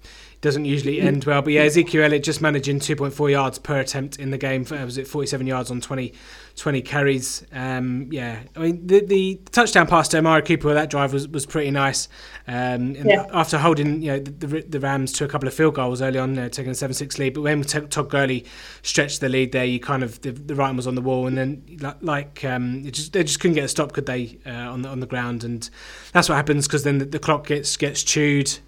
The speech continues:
Speaker 1: uh, and then, you know, your, your opportunities. Obviously, that's the, that's the basis and the foundations of how Dallas plays. So, kind of beating it, that, their own game there. But just wanna, Jared Goff. Now, I know you say he played an okay game, fifteen of twenty-eight for a hundred eighty-six yard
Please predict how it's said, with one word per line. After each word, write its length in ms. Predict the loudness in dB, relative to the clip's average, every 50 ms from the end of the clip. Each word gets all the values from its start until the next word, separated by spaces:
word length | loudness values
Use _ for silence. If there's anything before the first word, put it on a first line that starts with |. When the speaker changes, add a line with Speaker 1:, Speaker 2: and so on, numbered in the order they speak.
| -16 -12
Speaker 1:
uh, 40 | -10
and 420 | -8 -8 -6 -8 -8 -8 -8 -8
then, 220 | -6 -6 -6 -6
you 100 | -8 -8
know, 80 | -8 -8
your, 260 | -8 -8 -6 -8 -6
your 160 | -4 -2 -2
opportunities. 600 | -2 -2 -2 -2 0 0 0 0 0 0 0 0 0
Obviously, 260 | 0 0 0 -2 -2
that's 340 | -2 -2 -4 -4 -2 -4 -4 -4
the, 220 | -4 -4 -6 -6
that's 160 | -8 -6 -6 -6
the 80 | -4
basis 380 | -2 -2 -2 -2 -2 -4 -4 -4
and 100 | -4 -4
the 40 | -4
foundations 520 | -4 -4 -4 -4 -4 -4 -4 -4 -4 -6
of 100 | -6 -6
how 140 | -6 -6 -4
Dallas 300 | -4 -4 -4 -4 -6 -10
plays. 280 | -10 -8 -8 -6 -6
So, 180 | -6 -6 -6 -8 -10 -14 -18 -20 -20 -16 0
kind 140 | 2 2 4
of 60 | 6
beating 220 | 4 4 4 4 0
it, 100 | 0 0
that, 280 | -2 -2 -2 -2 -2
their 120 | 0 2 2
own 160 | 2 0 0
game 200 | 0 0 0 2
there. 140 | 0 2 2
But 80 | 0
just 140 | 0 2 4
wanna, 240 | 6 6 6 4 2 -4 -4 2
Jared 280 | 4 6 6 4 6
Goff. 300 | 6 6 6 6 2 -10 -18 -20 -20 -20 -20 -20 -18 -2 4
Now, 100 | 6 6
I 40 | 8
know 80 | 8
you 80 | 6 6
say 280 | 4 4 4 4 4 4
he 140 | 2 0
played 220 | 0 2 2 2 4
an 60 | 4
okay 340 | 2 2 2 0 0 0 2
game, 280 | 2 2 2 2 2
fifteen 340 | 0 -2 -2 0 0 0 0 0
of 60 | 0
twenty-eight 360 | 0 -2 0 0 0 0 -2
for 60 | -2
a 20 | -4
hundred 220 | -2 -2 0 0
eighty-six 420 | 0 0 0 -2 -4 -6 -4 -2
yard 400 | 0 2 2 0 0 -2 -4 -8